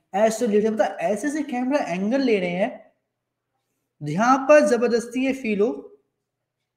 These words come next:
कि प्रतीक्षा का जो चेहरा है वो गुस्से वाला है,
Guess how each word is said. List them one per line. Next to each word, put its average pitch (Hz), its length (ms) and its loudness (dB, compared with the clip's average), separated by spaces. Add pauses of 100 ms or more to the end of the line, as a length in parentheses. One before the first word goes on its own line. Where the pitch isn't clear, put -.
(880)
कि 302 120 -2
प्रतीक्षा 294 880 0
का 294 100 0
जो 294 280 -2
चेहरा 190 360 -2
है 254 60 -2
वो 254 120 -4
गुस्से 240 420 -6
वाला 131 300 -2
है, 120 160 -12